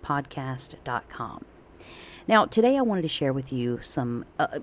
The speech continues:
a little bit of inspiration. I wanted you to get it, uh, sort of vicariously through me. Um, after, uh, I had a fantastic time on Friday night, I was able to see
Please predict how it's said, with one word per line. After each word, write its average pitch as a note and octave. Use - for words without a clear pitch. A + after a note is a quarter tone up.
a G3
little C4+
bit F3+
of C#3+
inspiration. C3
I C3
wanted C3+
you C#3
to C3+
get C3
it, B2
uh, -
sort F3+
of D3
vicariously C3+
through E3
me. B2+
Um, D3
after, D3
uh, -
I E3+
had E3
a C#3+
fantastic E3+
time C3+
on B2
Friday E3
night, A#2
I -
was D#3+
able F3+
to F3+
see C3+